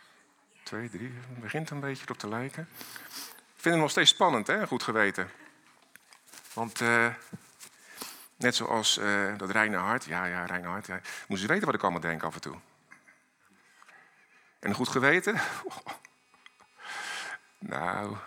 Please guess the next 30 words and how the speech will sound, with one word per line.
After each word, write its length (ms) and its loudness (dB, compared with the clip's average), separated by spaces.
dat 120 -18
was 140 -4
gisteren 360 -2
in 80 -2
de 60 -2
kroeg 240 -4
niet 200 -6
helemaal, 520 -2
eh, 260 -4
jovel, 300 -2
hoor. 180 0
Nee, 200 -4
dat 80 -10
was 100 -6
echt 180 0
niet, 160 -4
eh, 80 -2
nee. 260 -2
Nee, 200 0
dus 140 -2
dat 120 -4
is 60 0
echt 100 -2
onzin. 400 -2
Pure 340 4
onzin. 420 -4
Toen 120 2
jij 160 8
liet 140 -2
dopen, 380 2